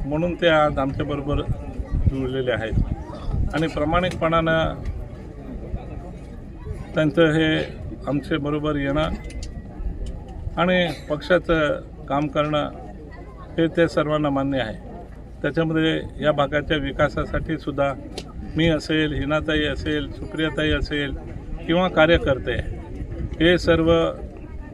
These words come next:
या लोकांना बरोबर घेऊन एक परिवार समजून त्यांचे काम करण्यासाठी कटिबद्ध आहेत. निश्चितपणानं त्यांच्या ज्या समस्या आहे, अडचणी आहेत, पुढच्या काळामध्ये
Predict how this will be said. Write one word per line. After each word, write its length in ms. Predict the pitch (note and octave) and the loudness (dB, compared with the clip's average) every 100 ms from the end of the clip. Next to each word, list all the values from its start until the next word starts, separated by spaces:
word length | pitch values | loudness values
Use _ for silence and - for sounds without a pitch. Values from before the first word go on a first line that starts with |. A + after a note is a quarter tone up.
| - - | -14 0
या 140 | C#3+ D3 | 4 4
लोकांना 460 | D3 D#3+ D#3 D3+ | 4 2 2 2
बरोबर 420 | C3+ C3+ D3 D3+ D3 | 2 2 2 2 0
घेऊन 300 | D#3 D#3+ D#3 | 0 0 0
एक 160 | C#3 | 0
परिवार 380 | - C#3+ D#3+ E3+ | 0 2 4 4
समजून 440 | D#3 D#3 C#3+ C3+ A#2+ - - - - - | 2 0 0 -2 -4 -10 -14 -14 -14 -2
त्यांचे 260 | D3 D3 D#3 | 0 2 2
काम 280 | D#3 D3+ | 4 2
करण्यासाठी 800 | D3+ D3+ C#3+ C#3+ C#3+ C3+ C#3+ C#3 - - | 2 2 2 0 -2 -4 -4 -4 -6 -6
कटिबद्ध 420 | C3 C3 C#3+ C3 | -4 -2 -4 2
आहेत. 240 | B2 G#2+ G2 - - - - - - - - - D3+ | 2 2 -2 -8 -12 -14 -14 -12 -12 -12 -12 -4 -2
निश्चितपणानं 720 | D3 F#3+ D#3+ F3 E3+ F3 F#3 F3 | 2 2 4 4 4 4 2 0
त्यांच्या 260 | D3+ C#3+ E3 | -4 0 2
ज्या 160 | D3+ | 2
समस्या 460 | C3+ D3 D#3+ E3 F3 | 0 0 0 2 4
आहे, 100 | E3 | 4
अडचणी 380 | C#3 C3 D#3+ D#3+ | 2 0 -2 0
आहेत, 160 | D#3+ | 0
पुढच्या 360 | F3+ C#3+ C#3 D3+ | 0 -4 -2 0
काळामध्ये 640 | C#3+ C#3 D3 C#3+ D3+ C#3+ | 2 0 2 0 2 0